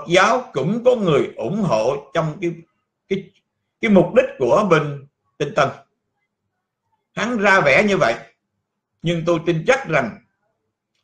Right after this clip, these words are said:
bên Phật giáo họ rất tỉnh táo, họ sáng suốt hơn, chứ không như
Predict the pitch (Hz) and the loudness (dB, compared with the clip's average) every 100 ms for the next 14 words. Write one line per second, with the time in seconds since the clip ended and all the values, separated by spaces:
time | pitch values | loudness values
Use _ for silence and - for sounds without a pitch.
0 | _ _ _ _ _ - 151 160 160 - | _ _ _ _ _ 0 2 2 -2 -8
1 | _ _ _ _ _ _ _ _ 120 - | _ _ _ _ _ _ _ _ -12 -2
2 | 151 156 - - _ _ _ _ _ _ | 2 2 0 -6 _ _ _ _ _ _
3 | - 151 208 - 175 202 185 226 156 - | -4 -2 -2 -2 -2 0 0 0 0 -2
4 | 226 240 - 247 277 285 262 220 - _ | -2 -2 4 4 6 4 2 0 -12 _
5 | _ _ _ _ _ _ _ _ _ _ | _ _ _ _ _ _ _ _ _ _
6 | _ _ _ _ _ _ _ _ _ _ | _ _ _ _ _ _ _ _ _ _
7 | 190 185 190 175 170 175 | -12 0 0 0 -2 0